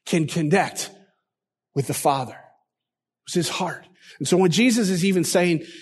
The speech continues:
you know, "I can show you the way to the Father," the disciples would have been waiting for this their whole life. So when he's saying, "I am the way,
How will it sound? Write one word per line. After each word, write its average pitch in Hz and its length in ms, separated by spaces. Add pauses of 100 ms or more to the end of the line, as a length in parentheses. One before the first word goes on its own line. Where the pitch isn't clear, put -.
(140)
you 156 60
know, 175 240 (140)
"I 185 80
can 175 100
show 220 320
you 214 100
the 180 120
way 165 120
to 156 60
the 151 80
Father," 139 420 (220)
the 165 140
disciples 208 720
would 202 100
have 156 100
been 139 280
waiting 185 320
for 185 180
this 156 240
their 151 240
whole 147 500
life. - 600 (2500)
So - 160
when 180 120
he's 175 120
saying, 196 380
"I 175 260
am 165 140
the 147 100
way, - 240